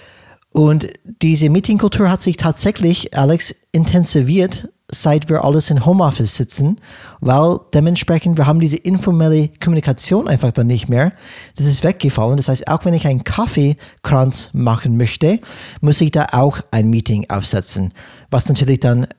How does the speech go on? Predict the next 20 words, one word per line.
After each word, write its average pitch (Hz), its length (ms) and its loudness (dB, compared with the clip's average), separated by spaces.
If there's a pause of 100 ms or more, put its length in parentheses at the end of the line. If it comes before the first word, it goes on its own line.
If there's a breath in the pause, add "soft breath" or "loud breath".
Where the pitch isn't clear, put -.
wirklich 113 480 0 (120)
schwierig 120 380 0
ist. - 340 -4 (680 loud breath)
Und 143 260 2
heute 196 300 2
wollen 208 240 4
wir 180 340 2
auf 147 320 -2 (300)
ein 185 220 2
Problem 180 360 2
konzentrieren, 127 800 0 (340 loud breath)
mit 135 180 -2
dem 147 200 2
viele 208 420 0
Führungskräfte 185 840 0 (140)
konfrontiert 147 720 0
sind. 101 420 -6 (640 loud breath)
Zu - 320 2
viele 247 260 2
Meetings, 156 640 0